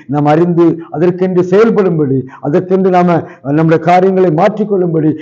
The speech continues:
இயேசுவின் காரியத்துக்காக ஒப்பு கொடுக்கும்படி, அவருடைய அவ-, வந்த நோக்கத்தை நாம் மற்ற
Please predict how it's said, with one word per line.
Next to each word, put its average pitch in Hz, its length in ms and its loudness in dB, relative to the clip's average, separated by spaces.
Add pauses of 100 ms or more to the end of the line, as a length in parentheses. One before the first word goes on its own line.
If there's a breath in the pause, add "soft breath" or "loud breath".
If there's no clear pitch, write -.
(160 loud breath)
இயேசுவின் 180 560 2
காரியத்துக்காக 180 680 2 (240 loud breath)
ஒப்பு 220 240 0
கொடுக்கும்படி, 165 480 0 (260 loud breath)
அவருடைய 180 360 2
அவ-, 143 420 -4
வந்த 180 280 2
நோக்கத்தை 190 420 0 (320 loud breath)
நாம் 160 180 2
மற்ற 180 200 0